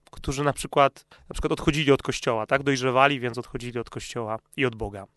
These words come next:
Powiedział tak, że smutek to jest patrzenie na siebie, radość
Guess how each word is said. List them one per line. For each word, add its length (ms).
Powiedział 280
tak, 240
że 280
smutek 760
to 100
jest 140
patrzenie 520
na 80
siebie, 460
radość 720